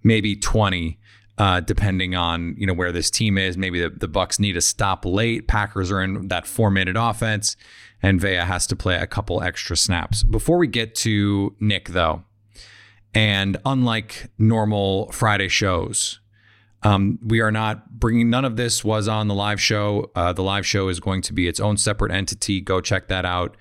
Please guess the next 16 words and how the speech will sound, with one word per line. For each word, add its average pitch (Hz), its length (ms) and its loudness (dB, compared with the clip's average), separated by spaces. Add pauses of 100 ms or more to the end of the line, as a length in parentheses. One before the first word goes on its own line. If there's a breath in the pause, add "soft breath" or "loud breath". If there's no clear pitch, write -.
(400 loud breath)
Um, 92 180 4 (480)
the 104 80 4
best 104 220 2
place 107 220 0
to 101 80 -2
find 95 320 -2
that 92 240 -4
is 95 160 -2
on 90 260 -2
Periscope. 101 680 0 (680 soft breath)
I 117 80 4
wanna 131 580 2 (260)
open 113 360 2
the 98 80 2
show 90 400 0 (580 loud breath)
with 104 800 2